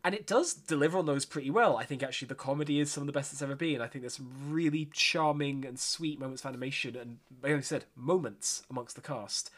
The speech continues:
But it lacks that experimentation. It lacks that artistic edge, that thoughtfulness, that attempt to elevate the material.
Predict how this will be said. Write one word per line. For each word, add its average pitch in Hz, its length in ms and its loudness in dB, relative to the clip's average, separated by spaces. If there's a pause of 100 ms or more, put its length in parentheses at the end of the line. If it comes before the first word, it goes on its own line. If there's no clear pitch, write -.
(460)
But 160 140 -2
it 143 120 -8
lacks 170 480 4
that 175 200 0
experimentation. 147 960 0
It 95 100 -10
lacks 160 320 2
that 151 280 0
artistic 143 600 -4
edge, 117 480 0 (240)
that 127 160 -6
thoughtfulness, - 920 0 (260)
that 143 160 2
attempt 160 320 -2
to - 140 -6
elevate 143 260 0
the 120 80 -10
material. 104 560 -8